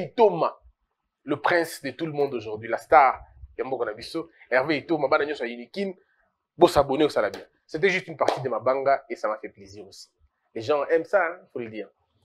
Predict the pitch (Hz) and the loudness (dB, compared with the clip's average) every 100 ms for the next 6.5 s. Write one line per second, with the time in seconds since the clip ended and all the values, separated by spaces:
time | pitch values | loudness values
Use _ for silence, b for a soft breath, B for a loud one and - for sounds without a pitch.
0 | _ _ 147 135 131 135 113 123 - 180 | _ _ 0 2 2 0 -2 -12 8 8
1 | 175 247 254 - 170 180 202 196 190 147 | 12 10 10 8 10 10 8 2 -4 -8
2 | 113 110 110 - - 196 190 196 185 220 | -8 -8 8 10 10 6 0 -4 -6 -2
3 | 160 160 165 165 170 147 139 147 180 b | 0 0 -4 -4 -2 -2 -2 -6 -6 b
4 | b - 175 156 156 185 180 165 B 131 | b 2 4 4 0 6 6 4 B 4
5 | 139 123 113 110 - - 214 190 170 - | 4 2 -6 8 10 12 10 12 10 10
6 | 165 175 170 220 214 | 4 4 2 2 0